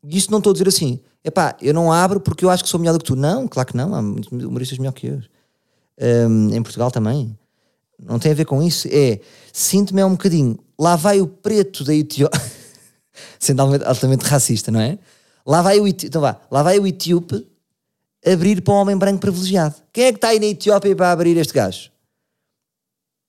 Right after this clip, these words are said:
Agora, te-, hum, é arrogante da minha parte, eu não quero que pareça arrogante, ou seja, se fosse há cinco anos eu ia abrir.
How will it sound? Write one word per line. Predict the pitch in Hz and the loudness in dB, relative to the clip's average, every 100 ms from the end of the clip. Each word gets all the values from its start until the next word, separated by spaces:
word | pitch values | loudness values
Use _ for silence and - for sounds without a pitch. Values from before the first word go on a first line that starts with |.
| _ _ _ _ _ _ _ _ _ _ _ _ _ _ _ _ _ | _ _ _ _ _ _ _ _ _ _ _ _ _ _ _ _ _
Agora, | 127 143 123 101 - _ _ _ _ _ _ _ _ _ | -2 2 2 -2 -10 _ _ _ _ _ _ _ _ _
te-, | - - 139 135 123 123 117 | -4 -2 2 2 4 2 0
hum, | 113 104 | -2 -2
é | 139 | 2
arrogante | 151 131 156 147 | 2 2 0 0
da | |
minha | 143 | 0
parte, | 135 147 147 | 0 -2 -2
eu | |
não | 165 | -2
quero | 170 175 | 0 -2
que | 175 - _ _ | -4 -18 _ _
pareça | - 156 151 | -2 -2 0
arrogante, | 147 123 127 120 101 | -2 -2 -2 -2 -2
ou | |
seja, | - 117 | -4 -4
se | 98 | -4
fosse | - 156 | -2 -2
há | 151 | -2
cinco | - 139 | -2 0
anos | 147 143 | 0 0
eu | 147 | 0
ia | 147 | 0
abrir. | 139 110 | 0 -6